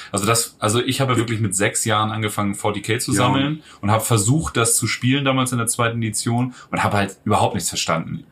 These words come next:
Speaker 2: Sehr
Speaker 1: Und da
Speaker 2: cool.
Speaker 1: war das einfach, ich habe damals halt StarCrest tatsächlich im wahrsten Sinne des Wortes kaputt gespielt. Das Spiel war irgendwann so durchgenudelt, dass mein Vater das weggeschmissen hat.
Speaker 2: Ja, und wie, wie gesagt, also, ähm,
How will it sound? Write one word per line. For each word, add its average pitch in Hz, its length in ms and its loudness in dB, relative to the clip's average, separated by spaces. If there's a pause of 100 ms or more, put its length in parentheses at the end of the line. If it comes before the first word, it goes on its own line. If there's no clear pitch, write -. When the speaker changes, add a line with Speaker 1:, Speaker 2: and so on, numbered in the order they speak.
(160)
Speaker 2:
Sehr 107 260 2
Speaker 1:
Und 92 60 -2
da 107 180 6
Speaker 2:
cool. 120 80 4
Speaker 1:
war 113 120 6
das 117 240 2
einfach, 117 320 2
ich 95 140 2
habe 90 100 -2
damals 107 320 4
halt 92 100 0
StarCrest 107 520 2
tatsächlich 110 580 0
im 92 140 -2
wahrsten 104 340 4
Sinne 101 120 0
des 87 120 -2
Wortes 90 240 0
kaputt - 340 -2
gespielt. 101 580 -2 (260)
Das 101 80 0
Spiel 107 200 2
war 101 120 6
irgendwann 95 260 2
so 104 140 2
durchgenudelt, 107 920 2
dass 95 160 0
mein 92 100 2
Vater 92 240 2
das 82 140 2
weggeschmissen 82 600 -4
hat. 123 160 -4 (180)
Speaker 2:
Ja, 101 80 4
und 98 220 4 (340)
wie, - 160 0 (160)
wie 87 140 0
gesagt, 95 320 2
also, 95 320 2
ähm, 87 240 0